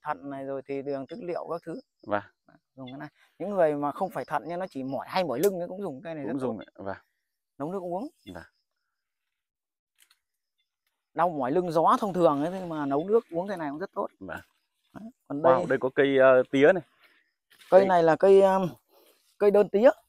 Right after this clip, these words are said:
Speaker 2: Cây đơn tía.
Speaker 1: Đơn tía, đơn đỏ. Cây này tắm mẩn ngứa rất là tốt.
Speaker 2: Cây này là dành cho mẩn
Speaker 1: Bị
Speaker 2: ngứa.
Speaker 1: mày, mày đay các thứ.
Speaker 2: Mày
Speaker 1: Mày
Speaker 2: đay.
Speaker 1: đay. Ừ.
Speaker 2: Ờ, thực ra là nếu mà, ừm, dùng, các bạn hi-, hình dung là đến thời điểm này, ví dụ như là thuốc Tây cũng như là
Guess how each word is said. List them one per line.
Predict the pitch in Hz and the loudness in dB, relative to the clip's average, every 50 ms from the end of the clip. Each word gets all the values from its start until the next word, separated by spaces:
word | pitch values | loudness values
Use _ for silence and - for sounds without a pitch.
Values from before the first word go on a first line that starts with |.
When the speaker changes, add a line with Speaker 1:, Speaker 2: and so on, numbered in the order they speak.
| _ _ | _ _
Speaker 2:
Cây | - 151 156 | -6 0 6
đơn | 170 190 190 180 151 | 8 8 8 6 4
tía. | 160 170 180 202 202 - 196 | 4 6 6 6 4 2 -4
Speaker 1:
Đơn | 185 165 | -4 0
tía, | - 180 214 233 | 4 4 6 6
đơn | 233 196 | 4 2
đỏ. | 165 135 101 101 110 139 151 - - - _ _ _ - | 2 0 0 0 -2 -4 -6 -8 -14 -20 _ _ _ -4
Cây | 170 160 | -2 0
này | 170 156 147 - | 0 -2 -2 -4
tắm | - 135 185 220 | -6 -6 -6 -6
mẩn | 214 165 151 | -6 -6 -4
ngứa | 147 151 170 202 | -4 -4 -4 -6
rất | 208 233 226 | -6 -8 -10
là | 196 - | -10 -8
tốt. | - 196 220 - - _ _ | -6 -8 -8 -8 -12 _ _
Speaker 2:
Cây | - 139 135 | 4 4 4
này | 131 123 113 107 | 4 2 2 2
là | 110 107 101 101 101 98 101 101 98 95 | 2 4 4 2 2 2 0 -2 -2 -2
dành | 104 104 104 | -4 -6 -4
cho | - 123 123 123 123 123 123 123 120 | 0 2 2 4 4 2 2 0 0
mẩn | 117 107 98 - | 0 -2 -4 -4
Speaker 1:
Bị | |
Speaker 2:
ngứa. | 87 101 113 120 135 160 | -4 0 4 6 6 6
Speaker 1:
mày, | 139 139 135 135 139 | 6 4 2 0 -2
mày | 131 131 139 139 139 | -4 -4 -4 -4 -4
đay | 131 160 170 170 160 | -2 -4 -4 -4 -6
các | 170 196 208 | -6 -8 -6
thứ. | 214 214 | -4 -2
Speaker 2:
Mày | 127 120 113 | 0 2 2
Speaker 1:
Mày | 107 104 | 2 2
Speaker 2:
đay. | 113 123 135 127 | 2 0 0 -2
Speaker 1:
đay. | 123 120 117 _ _ | -4 -8 -12 _ _
Ừ. | 127 - _ _ | -20 -20 _ _
Speaker 2:
Ờ, | - 101 110 - - | -8 -6 -6 -6 -6
thực | 117 | 0
ra | 113 143 139 | 4 4 4
là | 131 117 | 4 2
nếu | 110 110 120 | -2 -4 -4
mà, | 143 143 127 113 110 110 107 107 _ - - - - - _ _ _ - | 0 2 2 2 2 2 0 -4 _ -12 -20 -20 -20 -20 _ _ _ -14
ừm, | - 107 113 110 110 110 110 107 107 113 113 110 107 107 113 117 | -12 -10 -8 -8 -8 -8 -6 -6 -6 -6 -6 -4 -4 -4 -4 -6
dùng, | 107 120 127 120 117 110 | -4 -4 -4 -4 -4 -2
các | - 147 | -2 0
bạn | 151 151 - | 0 0 0
hi-, | 127 135 156 - 98 - - | -2 -6 -6 -6 -8 -10 -10
hình | 127 120 | -10 -6
dung | 120 147 135 131 | -4 -4 -2 0
là | 113 104 | 0 0
đến | 117 131 | -2 -2
thời | - 143 113 | -2 -4 -2
điểm | 98 101 95 104 | -2 -2 -4 -4
này, | 117 117 113 107 | -6 -6 -6 -6
ví | 110 131 | -8 -8
dụ | 113 139 | -6 -6
như | 147 131 | -6 -4
là | 117 104 98 95 92 _ _ - - _ _ _ - | -4 -4 -4 -4 -8 _ _ -20 -20 _ _ _ -2
thuốc | 190 - _ | -2 2 _
Tây | - 170 170 160 156 | 8 8 10 10 8
cũng | 143 147 151 | 6 4 0
như | 160 151 | 0 0
là | 139 127 113 110 | 2 2 2 2